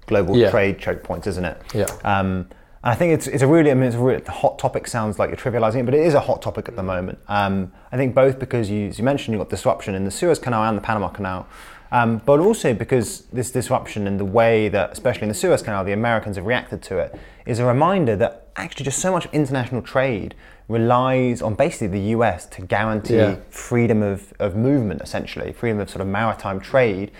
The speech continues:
Speaker 1: through certain routes. Um, and again, that feels sort of very sort of twentieth century. It fe-,
Speaker 2: Yeah.
Speaker 1: al-, almost sort of nineteenth century. It feels a bit like Pax Britannica.
Speaker 2: Yeah.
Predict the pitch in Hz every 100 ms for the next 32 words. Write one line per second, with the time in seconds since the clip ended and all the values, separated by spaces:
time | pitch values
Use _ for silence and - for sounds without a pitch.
0 | - - - 123 120 110 - - 95 95
1 | 117 127 - - - - - - - 113
2 | 107 107 - 120 120 147 117 117 - 147
3 | 127 - 110 101 - - 113 113 104 98
4 | - 147 139 127 160 151 - 76 95 92
5 | 110 151 147 143 175 156 - - 135 120
6 | 131 139 135 160 - 110 92 135 113 120
7 | 104 101 - - - 107 127 120 - -
8 | 131 113